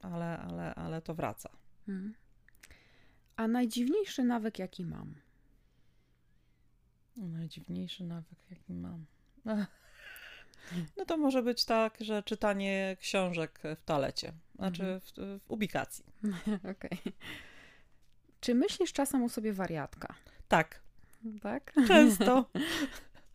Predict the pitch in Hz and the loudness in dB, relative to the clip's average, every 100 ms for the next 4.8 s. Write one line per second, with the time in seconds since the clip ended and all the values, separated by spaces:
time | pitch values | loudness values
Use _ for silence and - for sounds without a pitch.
0 | - - - - - - 269 - - - | -20 -20 -20 -20 -20 -20 -20 -20 -20 -20
1 | - - 185 190 - - - - - - | -20 -12 -10 -10 -14 -18 -20 -16 -16 -12
2 | - 240 226 302 370 - 311 277 254 220 | 0 4 6 6 4 4 0 2 2 4
3 | 240 220 302 302 220 208 180 170 185 254 | 4 4 4 4 2 0 -2 -2 0 2
4 | 302 262 240 170 160 160 - - | 2 2 2 0 -4 -8 -12 -14